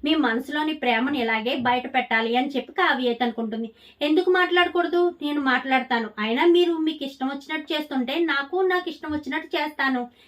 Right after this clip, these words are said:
నేను మీ భార్యను కాదు, నన్ను వదిలేస్తున్నాను అని చెప్పారు కదా." అని చెప్పనేసరికి ఇంకా వదలలేదు కదా, వదిలినప్పుడు అప్పుడు ఆలోచింది కానీ ఇప్పుడు మాత్రం నువ్వు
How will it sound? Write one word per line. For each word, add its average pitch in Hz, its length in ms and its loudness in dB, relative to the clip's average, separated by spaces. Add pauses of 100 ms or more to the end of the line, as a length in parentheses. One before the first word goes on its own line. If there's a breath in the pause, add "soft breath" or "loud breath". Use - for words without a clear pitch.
(160)
నేను 339 240 6
మీ 320 180 0
భార్యను 240 460 0
కాదు, 240 380 0
నన్ను 339 280 2
వదిలేస్తున్నాను 285 840 -2
అని 302 160 -2
చెప్పారు 302 400 -2
కదా." 247 280 2 (520 soft breath)
అని 294 180 2
చెప్పనేసరికి 247 720 -2
ఇంకా 262 160 0 (140)
వదలలేదు 277 500 0
కదా, 269 140 0 (180)
వదిలినప్పుడు 262 540 2 (200)
అప్పుడు 294 340 0
ఆలోచింది 262 480 0
కానీ 233 160 0 (420 soft breath)
ఇప్పుడు 294 220 0 (100)
మాత్రం 254 360 4
నువ్వు 277 160 0